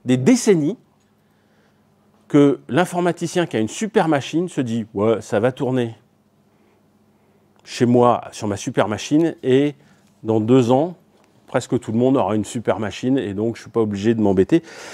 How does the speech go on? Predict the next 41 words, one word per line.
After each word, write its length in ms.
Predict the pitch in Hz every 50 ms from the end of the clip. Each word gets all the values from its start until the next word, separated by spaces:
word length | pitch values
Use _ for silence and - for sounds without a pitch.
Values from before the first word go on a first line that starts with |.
| - - - -
Je 60 | -
suis 80 | -
pas 100 | 156 196
obligé 240 | 196 175 165 156 180
de 40 | 175
m'embêter 320 | 175 156 151 143 143 208
parce 180 | 185 - 143 -
que 260 | - 139 131 127 - -
ça 180 | - - - 135
coûte 200 | - 135 123 -
cher 400 | - - 180 170 139 110 104 - _ _ -
d'optimiser, 600 | 117 123 120 - - 123 117 113 104 92 82 78 _ _ _
concrètement. 420 | - 98 92 - - 82 - 92 95
Ça 160 | - - 104
prend 160 | - - - 107
du 140 | 90 87
temps, 240 | - - 87 107 151
ça 160 | 143 - 101
demande 200 | 98 98 98 98
de 40 | 92
l'énergie, 480 | 92 92 90 85 80 80 80 101 127 143
ça 140 | - - 101
demande 200 | 98 104 101 95
du, 100 | 85 - - - - 120 - _ - - - - - - - _ _ -
du, 100 | 107 101 - _ _ _ - -
du 260 | - - 113 110 110 104
cer-, 340 | - - - 139 113 107
du 140 | 110 113 113
jus 160 | 117 120 143
de 60 | 135 -
cerveau, 680 | - - 131 107 117 123 131 139 156 165 - - -
euh, 460 | - 139 123 117 110 104 101 98 101 -
et 120 | - 110 -
que 80 | -
donc 220 | 117 113 135 143 123
il 20 |
vaut 100 | 107 110
mieux 140 | 104 104 107
être 120 | 107 101 _
plus 320 | - - 147 147 143 135
rapide 520 | 127 113 117 110 - 127 127 123 117 107